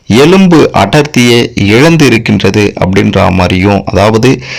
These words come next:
எலும்பு அடர்த்தியினுடைய இழப்பு தான் இந்த பாதிப்புக்கு காரணம் அப்படின்னுட்டும் மருத்துவர்கள் குறிப்பிட்டிருக்காங்க. அது மட்டும் இல்லாமல், சுனிதா வில்லியம்ஸின் பழைய புகைப்படங்கள், தற்போதைய புகைப்படங்களை ஒப்பிட்டு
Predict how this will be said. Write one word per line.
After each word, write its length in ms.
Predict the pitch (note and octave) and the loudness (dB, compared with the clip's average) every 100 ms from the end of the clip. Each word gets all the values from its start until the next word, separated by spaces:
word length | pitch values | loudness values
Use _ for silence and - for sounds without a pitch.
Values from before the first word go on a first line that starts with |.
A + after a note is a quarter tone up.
| - | -8
எலும்பு 440 | - B2 E3+ F#3+ F3 | 0 2 4 4 4
அடர்த்தியினுடைய 1080 | B2 G#2+ A#2+ - A#2 A2+ G#2 G#2+ G2+ G2 G#2 | 2 2 0 -2 0 0 2 2 0 0 0
இழப்பு 380 | A#2 D#3 D#3 | 2 2 0
தான் 200 | A#2+ A#2 | 0 0
இந்த 200 | A2 F#2+ | 0 0
பாதிப்புக்கு 640 | F2+ G2+ B2+ B2+ C3 A2 G2+ | 0 0 0 0 -2 -2 -2
காரணம் 480 | G2 G#2+ A#2+ A#2 G#2+ | 0 0 2 0 0
அப்படின்னுட்டும் 640 | G2 G2 F#2+ - A2+ A#2 - - - - | 0 0 -2 -2 -2 -2 -8 -18 -12 -2
மருத்துவர்கள் 800 | G#2+ D#3 D#3+ B2+ A2+ A#2+ A2+ G#2 | 0 2 2 2 0 0 0 0
குறிப்பிட்டிருக்காங்க. 880 | A#2 A2+ G2 F2 E2+ F2+ F2 F2 - - | -2 -2 -2 -2 -2 -4 -2 -4 -6 -8
அது 180 | - A#2 | -6 -2
மட்டும் 340 | C#3 C3 E3 D#3 | 0 0 0 2
இல்லாமல், 640 | A#2+ A2 G#2 A#2+ C#3 - - - | 2 2 2 2 0 -4 -10 -2
சுனிதா 320 | C#3+ D#3 D#3 | 0 2 2
வில்லியம்ஸின் 720 | A#2 A2+ A#2+ A#2+ A2 - G#2 F#2+ - - - - - | 2 2 2 2 0 0 -2 -2 -8 -20 -20 -20 -2
பழைய 400 | A#2 B2 B2 - | 0 2 2 0
புகைப்படங்கள், 880 | G#2 A#2+ B2 A2 G#2 G#2 A2+ B2+ | 0 0 0 0 0 0 -2 -2
தற்போதைய 600 | - A#2 - C#3+ C3 B2 | -2 -4 0 0 2 2
புகைப்படங்களை 960 | A2+ G#2 A2+ B2 A2+ G#2+ G#2 G2+ G2 G2 | 0 -2 0 0 0 0 0 0 0 -2
ஒப்பிட்டு 680 | G2+ G2 - A#2+ - A#2 C3 | -2 -2 0 -4 0 -2 -2